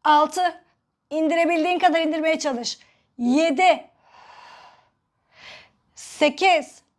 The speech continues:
Bak şimdi bekleyeceğiz sonunda, tamam mı, birazcık? Dokuz. Şimdi gövdeyi iyice kaldır. Bekle. Beş,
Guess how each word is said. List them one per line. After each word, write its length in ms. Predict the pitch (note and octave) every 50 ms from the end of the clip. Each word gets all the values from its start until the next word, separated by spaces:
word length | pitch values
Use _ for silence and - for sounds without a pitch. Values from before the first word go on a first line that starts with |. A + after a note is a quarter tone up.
| _ _ _ _
Bak 220 | A3+ C4+ C4 C4
şimdi 180 | - C#4 B3+ B3
bekleyeceğiz 480 | C4 C#4 C#4 B3+ C#4 C4+ D4 D#4 -
sonunda, 280 | - - C4 A#3+ A3 A#3
tamam 260 | B3 C4+ E4 F#4+ F#4+
mı, 60 | D4+
birazcık? 440 | B3+ A#3+ A3+ A3 G#3+ G3+ B3 - _ _ _ _ A3+
Dokuz. 680 | A3 A3 D4 D4 C#4+ - F#4 F4 D#4 C4 - - - _ _ _ _ _ _ _ _ _ _
Şimdi 280 | - - - C#4 C#4 C4+
gövdeyi 420 | C4 D4+ D4+ B3+ C#4 D#4+ D#4+ -
iyice 340 | - F#4 F4+ E4 C#4 D4+ C#4+
kaldır. 440 | C#4+ C4+ C#4 B3+ A#3 - - - - _ _ - _ _ _ _ _ _ _ _ _ _ _ _
Bekle. 280 | - D4 C#4 - - - - _ _ _ _ _ _ _ _ _ _ -
Beş, 720 | A3 A3+ C4 C4 B3+ B3 B3+ B3+ B3 - - - - -